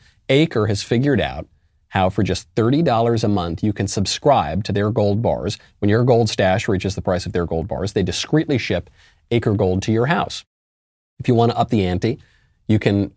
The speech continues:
subscribe to their new one hundred dollar a month five gram gold bar, which is terrific. Acre's letting you invest in physical gold without coming out of pocket all at once. They keep you updated on your gold stash every month,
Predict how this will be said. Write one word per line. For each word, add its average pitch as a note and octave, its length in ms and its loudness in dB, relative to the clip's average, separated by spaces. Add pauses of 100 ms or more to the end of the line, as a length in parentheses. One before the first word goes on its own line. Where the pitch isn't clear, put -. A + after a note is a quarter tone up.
(100)
subscribe G2+ 460 0
to G#2+ 40 0
their G2+ 140 2
new F#2+ 160 2
one G2+ 280 2
hundred G2+ 340 0
dollar E2+ 240 0
a E2 40 -2
month E2 280 -6 (260)
five C#3+ 420 -2
gram E2 360 -2
gold D#2 260 -2
bar, F2 380 -6
which G2 180 -2
is F#2 240 -4
terrific. E2+ 480 -4 (320)
Acre's E3 380 2
letting E3+ 280 4
you F#3 120 4
invest B2+ 440 2
in F#2 120 -2
physical G#2 340 -2
gold F#2 260 -2
without G2 500 -6
coming G2 280 -2
out F2 100 -4
of F#2+ 120 -8
pocket E2 440 -4 (140)
all E2+ 320 -2
at G2+ 160 -8
once. D#3+ 380 -2 (200)
They F#2+ 120 0
keep E3 200 0
you F3+ 100 4
updated A2 380 2
on G2+ 120 0
your F#2 80 -2
gold F#2 240 0
stash G#2 260 -4
every A#2+ 220 2
month, G#2 300 -2